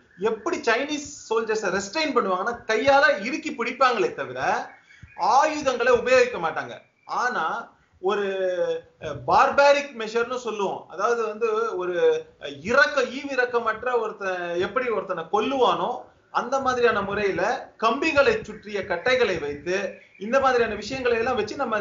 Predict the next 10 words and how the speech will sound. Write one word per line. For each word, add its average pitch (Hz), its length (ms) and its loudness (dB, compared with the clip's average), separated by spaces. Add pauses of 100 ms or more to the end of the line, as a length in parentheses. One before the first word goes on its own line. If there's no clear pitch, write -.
(140)
ராணுவ 247 400 4
வீரர்களை 208 320 2
தாக்கியிருக்காங்க. 208 520 2
அதுவும் 233 280 -8
தாக்கினதுல 202 840 0
ஒரு 165 160 -4 (760)
உயர் 294 220 2
அதிகாரியை 240 500 4
தாக்கின 208 320 0
உடனே 156 380 -4